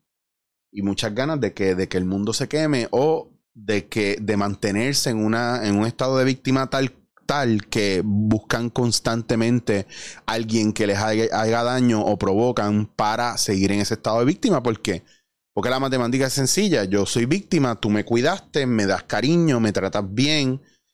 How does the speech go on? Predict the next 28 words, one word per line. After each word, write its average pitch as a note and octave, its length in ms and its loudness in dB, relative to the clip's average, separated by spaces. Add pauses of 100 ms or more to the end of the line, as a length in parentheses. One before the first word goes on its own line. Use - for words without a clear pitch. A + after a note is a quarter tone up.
(220)
y G2+ 80 -2
estás G#2 300 -2
encima A#2+ 380 2
de A#2+ 60 0
mí, C#3+ 140 2
me C#3+ 100 2
das G#2 160 -2
atención. C3+ 920 0 (120)
Cuando G2+ 580 2
todo G#2+ 260 0
parece B2 380 -2
que B2+ 100 0
pasó, C#3 760 0 (400)
ya G2 180 -2
no G#2 100 0
me A2 100 -2
haces A#2 180 -4
caso. C#3+ 560 -2 (1000)
Uy, G#2+ 580 -2
necesito G#2 800 -2
meterme A2+ 380 0
en G2 120 -2
otro G2 220 -4
problema A2+ 480 0
para G2 100 -2
que F#2+ 100 -6
me F#2 120 -6
vuelvan F2+ 580 -4